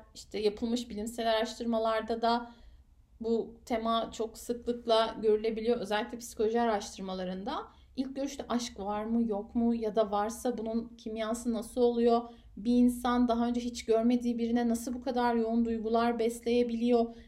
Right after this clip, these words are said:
gibi konular gerçekten merak uyandıran ve araştırılmaya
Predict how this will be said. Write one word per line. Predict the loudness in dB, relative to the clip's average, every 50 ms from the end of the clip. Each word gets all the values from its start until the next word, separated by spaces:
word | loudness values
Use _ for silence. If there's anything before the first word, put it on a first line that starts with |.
| -18 -12
gibi | -8 -8 -4 -2 0 0 0 -2 -6 -10
konular | -4 0 2 2 2 2 0 0 -2 -4 -4 -2
gerçekten | -2 0 0 0 -2 -4 -4 -4 -4 -4 -4 -4 -6 -10 -16 -20 -20 -20 -20 -20 _ -20 -20 _ _ -20 -14 -4 0
merak | 2 2 2 2 0 -2 -2 -2
uyandıran | -2 -2 -2 -2 -4 -6 -4 -4 -2 0 0 2 2
ve | 2 2 0 -2 -8 -16 -20 -18 _ -6
araştırılmaya | -4 -2 0 -2 -2 -4 -6 -4 -4 -4 -4 -4 -6 -4 -2 0 0 0 -2